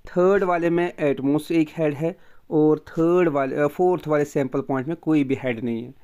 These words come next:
तो ये सारे जो है इसके फेवर में है, that means three divided by total is four।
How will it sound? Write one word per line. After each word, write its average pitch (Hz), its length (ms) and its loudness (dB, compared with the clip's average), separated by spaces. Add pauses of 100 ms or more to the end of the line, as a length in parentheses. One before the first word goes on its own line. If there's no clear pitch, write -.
(220)
तो 156 80 0
ये 180 140 4
सारे 220 540 -2
जो 165 140 0
है 170 180 -2
इसके 180 200 -4
फेवर 160 380 0
में 147 140 0
है, 151 180 -8 (340)
that 151 200 -2 (120)
means 151 260 0
three 165 580 -4
divided 131 380 -2 (100)
by 160 120 -2 (120)
total 123 400 -2
is 208 100 -6
four। 127 520 -4